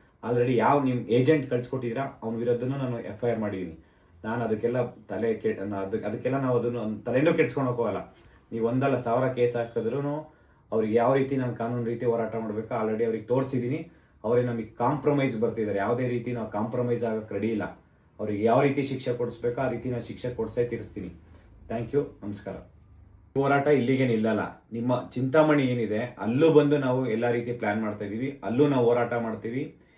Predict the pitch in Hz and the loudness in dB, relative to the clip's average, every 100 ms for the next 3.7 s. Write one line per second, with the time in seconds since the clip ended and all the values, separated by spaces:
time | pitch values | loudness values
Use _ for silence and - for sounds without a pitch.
0 | _ - 123 147 127 123 135 127 123 120 | _ -2 6 6 6 4 2 4 2 2
1 | 117 123 123 120 117 117 120 113 104 - | 0 2 2 0 0 -2 -2 -6 -6 -4
2 | 123 117 110 110 127 - _ _ _ 107 | -6 -4 -4 -4 -4 -10 _ _ _ -2
3 | 117 143 139 113 113 104 | 2 2 0 0 0 0